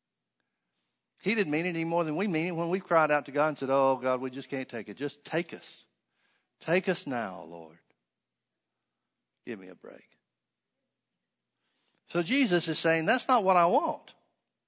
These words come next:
I'm not praying that you should take them out of the world. I'm praying that you should deliver them from the evil that's in the world that they're left in."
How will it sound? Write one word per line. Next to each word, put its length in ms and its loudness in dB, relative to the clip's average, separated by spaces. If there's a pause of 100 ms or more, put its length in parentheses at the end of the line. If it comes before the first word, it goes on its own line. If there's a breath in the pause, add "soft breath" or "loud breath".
(440)
I'm 220 2
not 240 6
praying 220 4
that 180 -2
you 80 -8
should 180 -10
take 220 0
them 160 0
out 180 4
of 80 -4
the 80 -6
world. 520 -2 (840 soft breath)
I'm 260 6
praying 340 2
that 200 -4
you 80 -6
should 220 -8
deliver 320 0
them 180 -2
from 200 -4
the 160 -4
evil 320 -2
that's 200 -4
in 120 -2
the 80 -2
world 320 2
that 140 -4
they're 180 2
left 340 2
in." 320 -4